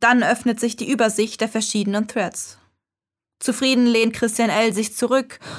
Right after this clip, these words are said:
und scrollt sich durch, schaut, was er heute konsumieren möchte.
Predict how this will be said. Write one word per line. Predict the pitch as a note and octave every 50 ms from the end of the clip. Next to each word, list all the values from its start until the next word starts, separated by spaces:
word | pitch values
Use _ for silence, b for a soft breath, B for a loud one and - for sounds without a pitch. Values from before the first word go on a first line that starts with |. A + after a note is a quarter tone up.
| B B
und | B D4+ D#4
scrollt | - - - C4 B3 A#3+ A#3+
sich | - B3 B3+ -
durch, | - C4+ B3 G3+ E3+ D#3 D3+ - - - - b b b b _
schaut, | - - - A#3+ A#3 A3+ A3 G#3+ G#3+ - B B B B B B B
was | A3 A3+ A3+
er | A#3 A3+
heute | B3 C#4 C#4 C#4 - G3
konsumieren | - G#3+ F#3+ F#3+ - F#3+ F#3+ F#3+ F3 E3+ F3+ -
möchte. | - - - - - - - -